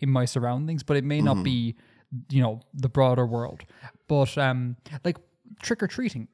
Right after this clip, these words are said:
Speaker 1: it, it was, trick-or-treating was such a staple part of, like, my childhood.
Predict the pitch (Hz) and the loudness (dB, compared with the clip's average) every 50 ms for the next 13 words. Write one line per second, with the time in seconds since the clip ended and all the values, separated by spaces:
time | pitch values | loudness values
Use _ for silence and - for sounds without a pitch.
0 | _ - 196 208 208 196 - - 220 214 202 220 214 - - 262 - 240 - - | _ -16 -14 -12 -12 -14 -12 -14 -14 -12 -10 -12 -10 -8 -8 -8 -8 -8 -6 -6
1 | 240 233 220 208 - - 214 - - - - - - 190 196 190 - 175 - - | -4 -2 -2 -2 -2 -4 -6 -6 -4 -4 -4 -2 -2 -4 -4 -4 -4 -6 -6 -6
2 | - 190 190 170 135 - - - 143 131 127 143 139 135 - 143 131 127 - - | -4 -2 -2 -2 -2 -4 -4 -6 -4 -2 -2 -2 -2 -2 -2 -2 -2 -2 -4 -4
3 | 214 208 180 - - - - - | -2 -2 -2 -4 -4 -10 -14 -16